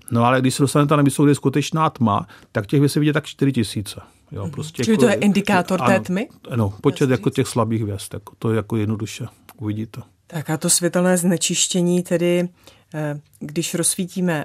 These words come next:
Speaker 2: lampu, tak znečišťujeme oblohu.
Speaker 1: Ano. No tak, eh, lampa svítí s většinou teda na, na dolů, že jo, jako na s-, jako ne, Ven-,
Speaker 2: Ano.
Speaker 1: venku ta
Speaker 2: Ale
Speaker 1: pouliční
Speaker 2: svítí.
Speaker 1: lampa svítí na chodník, že jo. Ale, eh, samozřejmě ona,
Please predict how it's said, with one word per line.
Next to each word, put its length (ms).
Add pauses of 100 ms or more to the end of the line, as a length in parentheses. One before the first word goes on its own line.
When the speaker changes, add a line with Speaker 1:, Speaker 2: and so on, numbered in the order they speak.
(120)
Speaker 2:
lampu, 720
tak 160
znečišťujeme 1000 (480)
oblohu. 420 (480)
Speaker 1:
Ano. 140 (200)
No 140
tak, 240
eh, 20
lampa 560
svítí 280
s 60
většinou 340
teda 200
na, 220
na 200
dolů, 360
že 100
jo, 140
jako 180
na 120
s-, 160
jako 200
ne, 180 (440)
Ven-, 120
Speaker 2:
Ano. 80
Speaker 1:
venku 280
ta 80
Speaker 2:
Ale 180
Speaker 1:
pouliční 240
Speaker 2:
svítí. 80
Speaker 1:
lampa 260
svítí 260
na 100
chodník, 340
že 100
jo. 100 (540)
Ale, 500
eh, 40 (380)
samozřejmě 680 (260)
ona, 360